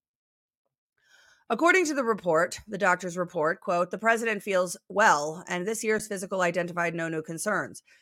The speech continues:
He continues to be fit for duty and fully executes all of his responsibilities without any exemptions or accommodations."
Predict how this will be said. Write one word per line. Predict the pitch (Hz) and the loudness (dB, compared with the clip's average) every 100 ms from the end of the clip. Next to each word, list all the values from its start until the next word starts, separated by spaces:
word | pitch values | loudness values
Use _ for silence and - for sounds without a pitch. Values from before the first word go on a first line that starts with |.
| _ | _
He | - 220 | -6 0
continues | 208 220 233 220 | 2 4 2 0
to | 214 | -2
be | 190 | -6
fit | - 170 - | 0 -2 0
for | 165 | -4
duty | 147 160 214 | -2 -2 -2
and | 170 | -2
fully | 156 170 170 | -2 0 2
executes | 160 - - 165 - | 2 0 -6 -6 0
all | 185 185 | 2 2
of | 160 | 0
his | 156 | -6
responsibilities | 160 - 165 156 165 160 165 208 | -8 -2 -2 -2 -4 -2 -2 -4
without | 170 180 180 | 0 2 2
any | 220 247 208 | 2 0 0
exemptions | 165 185 202 - 214 202 | 0 -2 0 -4 -2 -2
or | |
accommodations." | 147 - 202 190 190 - 131 - - | -2 0 0 2 0 -2 -6 -10 -16